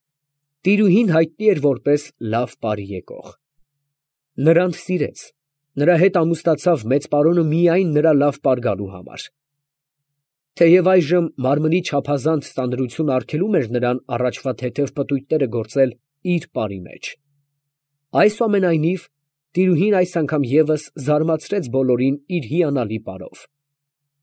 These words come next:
Նվագացուները շարունակում էին ածել զանազան եղանակներ։ Կենացների հերթը հետզհետե անցնում էր սեղանակիցների մեկից մյուսին։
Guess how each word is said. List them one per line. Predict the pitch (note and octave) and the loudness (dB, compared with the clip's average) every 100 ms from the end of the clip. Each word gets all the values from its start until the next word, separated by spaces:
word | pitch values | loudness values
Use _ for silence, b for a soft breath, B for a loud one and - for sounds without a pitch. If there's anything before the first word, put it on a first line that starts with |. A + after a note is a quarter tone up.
| _ _ _ _ _ _ _ - | _ _ _ _ _ _ _ -10
Նվագացուները | G2+ B2+ B2 C3 - C3 D#3+ | -2 0 2 0 0 0 0
շարունակում | D#3 D#3 D3 E3 D#3 G#3+ G#3+ | 0 0 0 0 -2 -2 -2
էին | G3 | 0
ածել | D#3 B2+ D3+ D3+ - | 0 -2 0 -2 -4
զանազան | C3 D3+ D#3 C3+ B2 C#3 | -4 -2 0 -2 -2 -2
եղանակներ։ | A#2 B2+ G#2+ G2 F2 - - - _ _ _ _ _ _ _ _ - | 0 -2 -2 -8 -10 -16 -18 -20 _ _ _ _ _ _ _ _ 0
Կենացների | C#3 F#3 - G#3 A#3 | 2 0 0 0 2
հերթը | G#3+ G#3+ A3+ | 2 2 0
հետզհետե | D#3+ F3+ F#3+ - E3 G3+ | 0 2 0 0 0 0
անցնում | D#3 - - E3 | -2 -2 0 0
էր | D3 | 0
սեղանակիցների | - C3+ C#3+ C#3 - C#3 - C3 E3 | -2 -4 -2 -4 -6 -8 -6 -4 -2
մեկից | D3 C#3 C3 A2+ | 0 -2 -4 -8
մյուսին։ | - G#2 F#2+ - - | -8 -8 -10 -14 -18